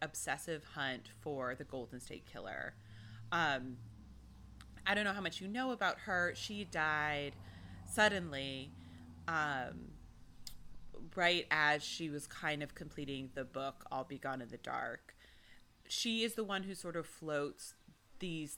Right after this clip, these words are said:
theories, and they say sort of helped to actually catch the, the murderer, to catch this serial rapist and serial killer, who, uh,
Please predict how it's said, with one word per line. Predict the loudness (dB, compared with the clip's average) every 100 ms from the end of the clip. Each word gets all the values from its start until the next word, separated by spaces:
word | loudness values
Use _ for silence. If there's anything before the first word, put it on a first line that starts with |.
| -4
theories, | 0 2 2 0 0
and | -2 0
they | 0
say | 0 2 2 2
sort | 0 -2
of | -4
helped | -2 0 0 -2 -10 0
to | 4
actually | 4 2 -4
catch | -2 0 0 -2 -4
the, | -2 0 -2 -6 -16 -14 -6
the | -4
murderer, | -4 -4 -2 0 -2
to | -4 -10 -8
catch | -4 -4 -4
this | -6 -6
serial | -2 -2 -2 -2
rapist | -4 -6 -8 -6
and | -6 -6 -10 -12 -14 -12
serial | -10 -8 -8
killer, | -8 -4 -2 -4 -6 -10 -10 -12 -12 -4
who, | -2 0 -2 -4 -2
uh, | 2 2 2